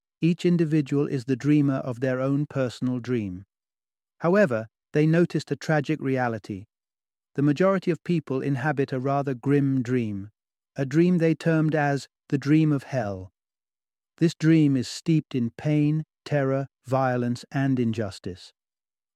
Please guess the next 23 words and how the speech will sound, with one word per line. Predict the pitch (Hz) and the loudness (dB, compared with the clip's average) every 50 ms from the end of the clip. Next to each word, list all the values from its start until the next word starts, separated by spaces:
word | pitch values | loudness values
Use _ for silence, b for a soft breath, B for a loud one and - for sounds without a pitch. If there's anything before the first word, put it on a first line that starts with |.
| _ | _
The | - 151 | -6 -6
fundamental | - - 185 202 202 202 190 180 175 165 - 175 160 | 0 2 2 2 4 4 2 2 0 0 0 0 0
learning | 151 143 151 156 156 160 160 143 135 | 2 4 4 4 4 4 4 2 0
of | 127 113 113 | 0 -2 -2
this | 123 117 - | -4 -4 -4
dream | - - 123 113 113 120 123 | -6 -4 -4 -2 0 0 0
is | 135 131 - | -2 -2 -4
to | - - | -4 -4
become | 131 139 135 - - 156 151 | -4 -4 -4 -2 -2 -2 -2
a | 147 | -2
commander | - - 151 151 147 147 151 156 156 147 151 | -2 -2 0 0 2 2 2 2 2 0 0
of | 147 - 135 117 - _ _ | -2 -2 -6 -8 -10 _ _
adverse | - 147 147 151 139 131 139 135 131 123 - | -4 -2 -2 -2 -2 -2 -2 -2 -2 -2 -2
emotions. | 127 127 127 123 123 120 - - 117 95 95 - - - _ _ _ _ _ _ _ _ _ _ | -2 0 0 0 -2 -2 -4 -8 -12 -12 -12 -14 -20 -20 _ _ _ _ _ _ _ _ _ _
For | - 165 160 | 0 2 4
instance, | 160 160 147 - - - 139 139 - | 4 4 2 0 -2 -2 -2 -2 -2
as | - - 147 139 131 117 127 | -6 -6 -4 -4 -2 0 0
young | 147 147 147 139 127 | 2 2 2 2 0
ones, | 117 117 123 131 120 | 0 0 -2 -2 0
we | 139 156 160 | 0 0 0
quickly | - - - 180 - - 170 160 | 0 0 0 0 0 0 -2 -2
pick | - - 156 - - | -2 -2 -4 -2 -2
up | 147 143 | -4 -4